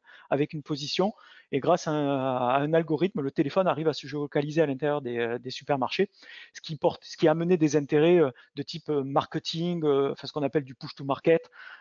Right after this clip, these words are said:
euh, ce genre de choses. Et depuis, euh, plusieurs années maintenant, donc je pense depuis trois, quatre ans, euh, si je me trompe pas,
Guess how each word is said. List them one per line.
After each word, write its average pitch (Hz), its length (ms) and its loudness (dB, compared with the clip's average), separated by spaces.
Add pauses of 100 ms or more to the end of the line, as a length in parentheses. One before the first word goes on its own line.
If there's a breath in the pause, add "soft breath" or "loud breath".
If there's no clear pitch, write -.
euh, 160 140 -2
ce - 140 -10
genre 165 160 0
de 135 80 -8
choses. 220 240 0 (480 loud breath)
Et 220 260 6
depuis, 202 480 0
euh, 151 540 6
plusieurs 180 560 -2
années 170 160 0
maintenant, 156 340 -6
donc 131 140 -12
je 120 80 -20
pense 151 180 -10
depuis 131 220 -18
trois, - 220 -4
quatre - 260 -2
ans, 165 300 -2
euh, 123 60 -8
si - 180 -12
je 131 80 -12
me 143 100 -8
trompe 156 280 -6
pas, 190 200 4